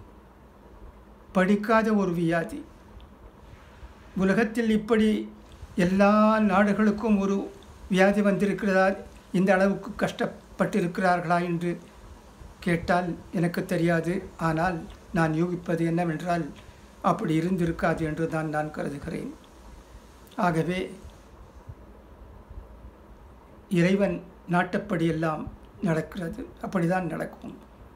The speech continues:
ஆனால் நாம் நம்மை பாதுகாத்து கொள்ள வேண்டும், வீண் செலவுகளில் ஈடுபடக்கூடாது. இப்போதும்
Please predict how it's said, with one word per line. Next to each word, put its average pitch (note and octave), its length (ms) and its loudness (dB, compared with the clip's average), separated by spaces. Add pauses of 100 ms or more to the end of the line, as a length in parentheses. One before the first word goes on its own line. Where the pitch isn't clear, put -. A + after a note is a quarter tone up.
(220)
ஆனால் D#3+ 320 0 (720)
நாம் E3+ 200 2
நம்மை D#3 260 -2 (120)
பாதுகாத்து E3 520 -4
கொள்ள - 240 -8
வேண்டும், A#3 440 -8 (640)
வீண் G3+ 320 4 (220)
செலவுகளில் E3 680 -2 (120)
ஈடுபடக்கூடாது. F3 960 -4 (1900)
இப்போதும் A3 540 4